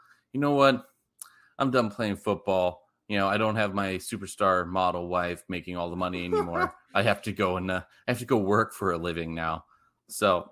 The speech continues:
Speaker 1: he needs that money.
Speaker 2: <laughs> Uh, I think
Speaker 1: Sorry.
Speaker 2: the biggest, <laughs> I think the biggest fall from grace, though, from this list of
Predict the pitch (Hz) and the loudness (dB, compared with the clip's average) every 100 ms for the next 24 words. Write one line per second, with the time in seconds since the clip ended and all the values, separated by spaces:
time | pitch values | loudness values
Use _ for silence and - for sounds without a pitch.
0 | 95 107 104 104 90 90 90 95 101 85 | -8 -4 -2 -2 -2 -4 -2 0 0 0
1 | - _ _ _ _ _ _ _ _ _ | -8 _ _ _ _ _ _ _ _ _
2 | - - - - - - 233 269 320 302 | -20 -20 -20 -20 -18 -12 -10 -10 -8 -10
3 | - 359 339 - 196 202 190 208 196 190 | -12 -12 -12 0 4 6 4 4 2 0
4 | - 294 233 98 113 220 135 - 185 190 | -4 0 4 4 2 -4 -8 -4 -4 -2
5 | 226 196 - - _ - - - 392 - | 0 0 -4 -20 _ -14 -10 -2 -2 0
6 | 311 - 294 320 302 - 180 185 - 277 | -4 -6 -14 -12 -12 -2 2 2 2 0
7 | - 320 294 147 170 185 185 196 175 - | 0 0 -4 -2 2 2 4 2 2 -6
8 | - - - 175 180 190 196 170 139 139 | -20 -20 -2 2 4 2 -2 -6 -4 -4
9 | 151 180 175 170 175 170 175 165 - 180 | -2 -2 -6 -8 -4 0 0 -2 -6 0
10 | 175 185 160 170 160 143 151 165 - - | 2 0 -4 -4 -4 -6 -4 -4 -6 -12
11 | - - 160 160 151 | -14 -6 -2 0 -2